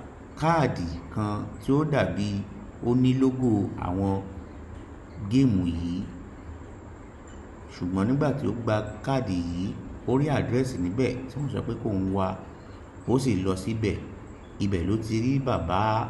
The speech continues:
tó jẹ́ number one, tó jẹ́ ọ̀rẹ́ rẹ̀. Bàbá yìí, ó wà lórí bẹ́ẹ̀dì tí ó sick. Bàbá yìí wá ṣàlàyé fún wípé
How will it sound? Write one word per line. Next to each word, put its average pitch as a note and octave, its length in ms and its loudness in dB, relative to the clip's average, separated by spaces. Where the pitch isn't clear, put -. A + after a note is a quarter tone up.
tó - 120 -4
jẹ́ A2 220 2
number G2 300 2
one, A#2+ 340 2
tó G#2+ 80 0
jẹ́ B2 240 4
ọ̀rẹ́ F#2 360 4
rẹ̀. D#2+ 180 2
Bàbá F#2 300 2
yìí, F#2+ 300 4
ó G#2+ 40 2
wà A#2+ 180 2
lórí F#2 380 0
bẹ́ẹ̀dì A2 260 0
tí F#2+ 200 -4
ó G#2+ 80 0
sick. A#2+ 360 -4
Bàbá F#2 260 0
yìí E3+ 120 6
wá C#3+ 140 8
ṣàlàyé A#2+ 480 4
fún A#2 160 0
wípé C#3 320 6